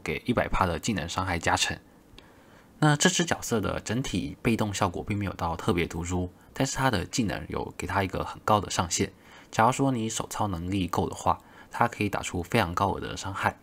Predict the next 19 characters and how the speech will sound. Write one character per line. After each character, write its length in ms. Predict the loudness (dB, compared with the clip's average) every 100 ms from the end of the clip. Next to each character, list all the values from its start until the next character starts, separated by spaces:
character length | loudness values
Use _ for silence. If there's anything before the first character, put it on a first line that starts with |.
| -20 -20 2
也 100 | 6
有 60 | 6
人 80 | 4
用 120 | 0
他 180 | 2 4
来 160 | 4
打 220 | 4 2 2
云 120 | -2
水 140 | -2
试 180 | -2 0
炼， 200 | 0 0
打 100 | -4
出 220 | -4 -2 -2
了 60 |
很 160 | -4 2
高 160 | 4
的 80 | 4
成 200 | -2 -4
绩。 280 | 2 2 2